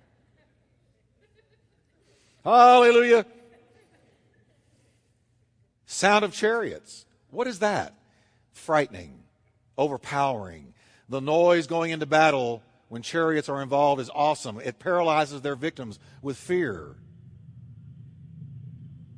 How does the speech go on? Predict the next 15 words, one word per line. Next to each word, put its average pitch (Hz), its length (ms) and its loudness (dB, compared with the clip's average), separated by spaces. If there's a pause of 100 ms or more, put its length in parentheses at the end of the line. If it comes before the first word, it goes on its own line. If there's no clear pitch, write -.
(1800)
Okay. 131 520 -2 (2000)
Oh, 196 240 2
they 175 220 -4
had 196 160 -2
a 175 40 -6
sound 214 300 -6
effect 131 300 -4
for 117 240 -8
me. 92 260 -18 (1900)
I 139 80 -6
thought 175 200 0
God 175 360 2
was 147 120 -6
amening 190 480 0
me. 131 320 -4